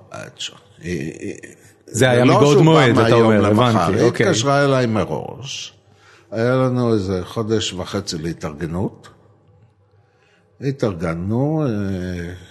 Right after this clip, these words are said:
Speaker 1: הודענו שאנחנו הולכים, אה, להקים אגודה, אנשים, דרך האינטרנט שכבר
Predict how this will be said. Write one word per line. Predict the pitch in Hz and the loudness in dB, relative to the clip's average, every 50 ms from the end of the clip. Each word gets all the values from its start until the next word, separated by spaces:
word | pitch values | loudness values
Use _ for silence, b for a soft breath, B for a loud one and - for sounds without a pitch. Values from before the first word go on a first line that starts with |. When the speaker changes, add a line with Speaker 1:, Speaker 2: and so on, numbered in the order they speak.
| b b b b b b b b _ _ | b b b b b b b b _ _
Speaker 1:
הודענו | _ 101 95 95 104 101 98 98 95 95 92 95 92 | _ -18 -12 -8 -8 -6 -6 -6 -6 -8 -8 -8 -10
שאנחנו | - - 78 78 80 82 - - 90 87 | -10 -10 -10 -10 -12 -14 -14 -12 -12 -12
הולכים, | 82 80 - - 98 85 87 87 87 | -12 -10 -8 -6 -6 -6 -6 -8 -8
אה, | 85 85 82 80 82 90 | -8 -8 -8 -10 -10 -10
להקים | 85 90 95 92 90 - - 104 90 87 85 | -10 -8 -8 -8 -8 -8 -6 -6 -6 -6 -6
אגודה, | 76 78 80 82 76 92 123 139 147 156 170 185 180 180 160 139 | -8 -10 -12 -14 -6 -2 0 0 2 2 0 0 0 0 -2 -2
אנשים, | 113 107 107 101 - - 101 101 92 90 | -2 -4 -6 -6 -4 -4 -4 -2 -4 -4
דרך | 92 104 98 101 - 117 | -4 -6 -6 -6 -4 -2
האינטרנט | 107 104 98 98 - 95 87 90 87 82 78 - | -2 -2 -2 -4 -6 -6 -6 -6 -6 -8 -8 -10
שכבר | - - - 76 90 95 92 92 | -14 -14 -12 -6 -6 -4 -4 -6